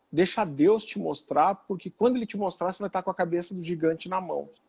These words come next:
Né? Mas é, mas é aquilo, é uma geração que não quer matar o leão e o urso no secreto pra receber a cabeça do gigante. Então, tudo são processos, e a igreja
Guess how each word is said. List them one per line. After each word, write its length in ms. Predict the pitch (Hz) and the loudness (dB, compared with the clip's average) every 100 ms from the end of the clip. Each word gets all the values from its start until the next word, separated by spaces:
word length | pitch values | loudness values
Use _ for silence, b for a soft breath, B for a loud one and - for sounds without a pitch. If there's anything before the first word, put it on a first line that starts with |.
| _ b b b b b | _ b b b b b
Né? 320 | 147 208 233 | 4 6 4
Mas 300 | 180 175 170 | 2 2 2
é, 200 | 180 170 | 0 0
mas 220 | 170 175 | 2 2
é 20 | |
aquilo, 400 | 226 - - 214 | 2 0 -4 2
é 40 | 220 | 2
uma 140 | 202 | 2
geração 460 | 180 185 180 190 208 | 0 0 0 0 -2
que 100 | 220 | 0
não 140 | 214 | -2
quer 220 | 202 220 | 2 2
matar 340 | 247 220 - 208 | 2 0 4 4
o 80 | 202 | 4
leão 320 | 175 180 180 | -2 -4 -4
e 60 | |
o 140 | 165 170 | -4 -6
urso 260 | 185 - | -8 -12
no 80 | 147 | -14
secreto 680 | - 127 - 170 208 - 143 - | -8 -8 -4 -4 -4 -6 -14 -10
pra 280 | 151 170 180 | -4 -2 -4
receber 420 | 185 - 185 180 | -8 -8 -6 -4
a 40 | |
cabeça 340 | 180 170 170 170 | -4 -6 -8 -10
do 80 | 175 | -14
gigante. 680 | 202 180 156 160 - - _ b b b b | -6 -4 -2 -4 -10 -20 _ b b b b
Então, 300 | 185 - 269 | -2 2 2
tudo 300 | - 294 294 | 2 -2 0
são 200 | - 330 | -2 -4
processos, 840 | - 320 - 226 247 294 - 156 | -2 -2 0 2 2 2 -2 -2
e 40 | 170 | 0
a 40 | |
igreja 580 | 233 208 208 247 285 302 | 0 0 0 0 0 -2